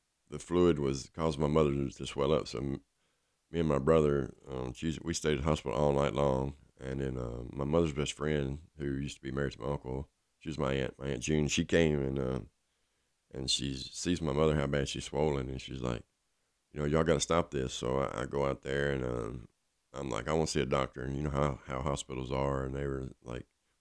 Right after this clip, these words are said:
"Whatever," and I, so I was kinda to the point, "I wanna see a fucking doctor, and I wanna see a doctor now. I want the truth.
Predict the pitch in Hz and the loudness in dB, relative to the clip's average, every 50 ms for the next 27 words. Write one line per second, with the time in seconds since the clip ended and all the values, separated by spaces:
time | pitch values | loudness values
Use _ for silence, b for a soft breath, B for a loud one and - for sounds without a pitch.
0 | - - 65 73 78 73 67 65 65 65 65 65 60 - - _ - - - 69 | -12 -6 0 2 2 4 2 2 2 2 0 0 -2 -4 -6 _ -14 -6 -2 0
1 | 67 67 65 67 71 67 64 67 67 - - _ _ _ - 78 71 69 - - | 2 2 4 2 2 0 -2 -4 -6 -8 -14 _ _ _ -8 -6 -6 -6 -4 -6
2 | 71 62 - - 80 78 78 - - 76 82 80 80 78 76 71 - - 82 78 | -8 -8 -6 -4 -2 -2 -2 0 0 2 4 4 4 4 2 2 0 0 0 2
3 | 73 71 - - 87 76 - 73 67 65 73 73 69 - 73 69 71 69 - 73 | 0 0 2 2 2 2 2 0 0 2 2 2 2 0 -2 -2 -2 -4 -4 -4
4 | 67 65 67 65 69 - 60 67 67 60 58 - 65 71 71 71 - 67 - - | -2 -2 0 -2 -2 -4 -4 -4 -2 -2 -2 -4 -2 -2 -2 -2 -4 -6 -8 -4
5 | - 67 60 58 | -2 -2 -2 -2